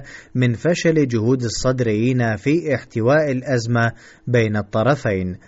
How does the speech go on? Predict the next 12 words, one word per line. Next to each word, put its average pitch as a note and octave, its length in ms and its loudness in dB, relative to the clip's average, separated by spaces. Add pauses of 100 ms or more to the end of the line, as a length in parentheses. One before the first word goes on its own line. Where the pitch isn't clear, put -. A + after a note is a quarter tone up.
(500)
أما C#3+ 200 4
العضو F#3 340 2
السابق C#3 500 2
في C#3 100 -2
القائمة A#2+ 560 -2
العراقية A2 840 0
شاكر A2+ 420 -2
كتاب، A#2 640 0 (320)
وفي A#2 440 2
تصريح A#2 560 0
لصحيفة G#2+ 760 -4
المشرق، C3 640 -2